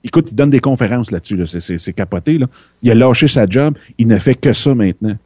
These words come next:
Parce que tout le monde qui a une question sur les bateaux en bois, où est-ce que je peux trouver les pièces, si, ça, ça, quoi se faire, puis quoi, comment les, écoute, c'est lui.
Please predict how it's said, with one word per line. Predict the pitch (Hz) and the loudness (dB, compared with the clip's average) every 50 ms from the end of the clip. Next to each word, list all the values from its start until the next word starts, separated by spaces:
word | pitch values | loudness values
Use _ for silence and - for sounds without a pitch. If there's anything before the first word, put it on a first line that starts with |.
| _ _ _ _ _ _ _ | _ _ _ _ _ _ _
Parce | 113 - | -4 -2
que | - 127 | 0 0
tout | - 180 | 2 4
le | 175 160 | 4 6
monde | 165 170 170 139 | 6 4 4 4
qui | 156 | 2
a | |
une | 139 123 | 2 2
question | 139 131 120 - - 156 151 156 | 2 0 0 0 0 2 2 2
sur | 147 - - 147 139 139 139 139 135 131 - _ | 2 2 2 2 4 4 4 4 2 0 -2 _
les | 131 120 117 | 2 2 2
bateaux | 107 104 131 123 - 156 151 147 | 4 2 2 2 2 2 4 4
en | 139 123 113 107 | 4 2 2 0
bois, | 110 120 135 131 | 2 2 4 4
où | 120 | 4
est-ce | 110 - | 2 0
que | - 127 | -2 -4
je | 117 - | -2 0
peux | 147 127 | -2 -4
trouver | - - 127 123 135 131 | -2 0 2 2 4 4
les | 120 | 2
pièces, | - - 151 143 127 - | 2 2 2 2 2 0
si, | - - - 143 135 | -4 -6 -6 -6 -6
ça, | - - 139 123 | 0 2 2 2
ça, | 117 - 143 139 | 2 2 0 0
quoi | 131 - 135 | 2 2 0
se | 123 - 131 113 | 2 2 0 0
faire, | - - 139 143 143 131 | 0 0 0 0 0 2
puis | - 117 101 - - - - _ _ _ | 2 0 0 0 -4 -12 -20 _ _ _
quoi, | - - 131 110 | 0 2 2 2
comment | - 135 127 123 139 139 143 139 | 2 2 2 4 4 4 4 4
les, | 131 120 110 - _ - | 4 4 2 0 _ -16
écoute, | - - 127 127 - _ _ _ _ _ | -6 -2 -2 -2 -2 _ _ _ _ _
c'est | - - - 110 | -12 -4 -2 0
lui. | 95 98 95 85 | 2 2 2 0